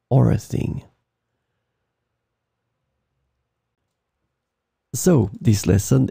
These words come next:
is about quelque chose. And quelque chose means something. And it's a singular pronoun designating an indeterminate object,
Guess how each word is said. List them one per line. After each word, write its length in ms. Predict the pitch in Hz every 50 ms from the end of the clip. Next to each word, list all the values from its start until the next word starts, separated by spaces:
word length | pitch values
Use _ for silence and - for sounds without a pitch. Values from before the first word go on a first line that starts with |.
| -
is 200 | - 190 190 151
about 540 | 131 117 107 113 117 127 131 131 127 - - _ _ _ _ _ _ _ _ -
quelque 420 | 156 165 156 117 - - 98 -
chose. 680 | - - - - 107 95 87 - - - - - - - - - _ _ _ _ - - - - - - - -
And 220 | 113 107 101 -
quelque 320 | - 95 - - - 85
chose 320 | - - 104 104 113 107 -
means 480 | 101 101 104 110 110 120 117 - - - _ _ _ _ _ _ -
something. 1000 | - - - - - 101 107 101 - - - - - - - - - - 123 110 _ _ _ _ _ _ _ _ _ _ _ _ _ _ _ _ _ _ _ _ _ _ _ _ _ - - _ _ _ _ _ _ _ _ -
And 100 | - 156
it's 200 | 226 226 - -
a 80 | - 101
singular 640 | - - - - 247 254 240 160 131 - - - -
pronoun 760 | - - - - - - - 76 - 95 139 165 196 202 - _ _ _ _ _ _ _
designating 880 | - 101 95 87 90 92 - 104 107 117 147 175 175 - 190 190 190 190 - _ _ _ _ _ _ _ _ -
an 160 | 101 98 107
indeterminate 840 | 143 170 190 185 151 - - 113 - 101 98 95 110 - - - - - _ _ _ -
object, 840 | 127 165 170 - - - - 156 156 160 - - - - - -